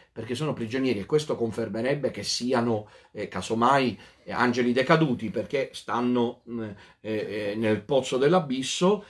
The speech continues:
E vediamo cosa fanno. "Furono liberati quattro angeli pronti per l'ora", attenti, "il giorno", versetto quindici,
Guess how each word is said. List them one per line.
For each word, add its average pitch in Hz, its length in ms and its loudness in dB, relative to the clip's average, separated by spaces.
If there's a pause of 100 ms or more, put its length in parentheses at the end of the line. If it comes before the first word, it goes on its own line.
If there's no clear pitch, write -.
(140)
E 151 120 -6
vediamo 269 300 4
cosa 143 260 -2
fanno. 90 380 -6 (360)
"Furono 143 680 4 (160)
liberati 139 540 2
quattro 151 340 2
angeli 156 680 2
pronti 156 640 2
per 110 260 -4
l'ora", 165 560 6 (380)
attenti, 101 420 -10 (220)
"il 104 160 -12
giorno", 151 640 2
versetto 123 360 -4
quindici, 92 480 -6